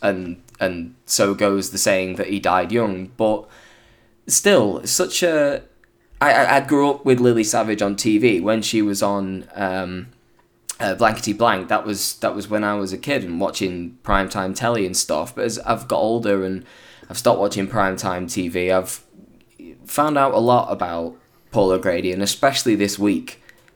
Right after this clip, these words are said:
about a lot of things that he did, especially during the late eighties and early nineties. Um, and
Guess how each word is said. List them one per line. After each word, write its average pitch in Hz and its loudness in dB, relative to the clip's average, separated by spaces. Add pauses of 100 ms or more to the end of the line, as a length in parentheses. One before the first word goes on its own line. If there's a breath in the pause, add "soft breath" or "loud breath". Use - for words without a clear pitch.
(140)
about 90 4
a 98 4
lot 104 4
of - -8
things 101 0
that 101 -2
he 95 -4
did, 95 0
especially 120 -2
during 101 2
the 95 0
late 104 2
eighties 95 0
and 98 0
early 95 2
nineties. 95 -2 (760 soft breath)
Um, 90 0 (400)
and 101 0